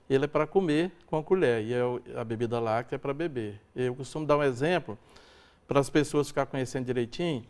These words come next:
a bebida láctea fermentada Activia.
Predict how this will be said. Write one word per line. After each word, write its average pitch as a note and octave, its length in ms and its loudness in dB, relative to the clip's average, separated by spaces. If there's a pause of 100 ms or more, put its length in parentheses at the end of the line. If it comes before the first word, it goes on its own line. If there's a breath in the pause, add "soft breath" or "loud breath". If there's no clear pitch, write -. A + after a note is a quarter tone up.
(320 soft breath)
a B2+ 140 0
bebida D3 400 2
láctea D3+ 480 0
fermentada C#3 880 -2
Activia. A2+ 720 -2